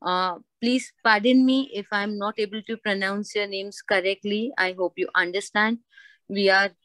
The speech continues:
grateful to have your presence, Doctor Anna Jeswick, Doctor Raina Lampu, Professor Josu Takala, and Doctor Chirag M Patil.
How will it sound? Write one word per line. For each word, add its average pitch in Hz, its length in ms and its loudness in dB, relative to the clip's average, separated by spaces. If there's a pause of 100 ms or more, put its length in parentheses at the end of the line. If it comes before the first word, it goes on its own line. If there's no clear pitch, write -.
(580)
grateful 254 540 2
to 254 160 -2
have 208 300 0
your 226 100 -2
presence, 220 520 -8
Doctor 202 460 -2
Anna 202 460 -4 (420)
Jeswick, 196 760 2 (680)
Doctor 214 400 0
Raina 220 420 -4
Lampu, 208 600 -8 (420)
Professor 214 540 -2
Josu 226 420 -2 (380)
Takala, 185 580 0 (100)
and 190 160 -6
Doctor 190 320 -4 (120)
Chirag 208 380 2 (100)
M 190 260 -8
Patil. 156 400 -4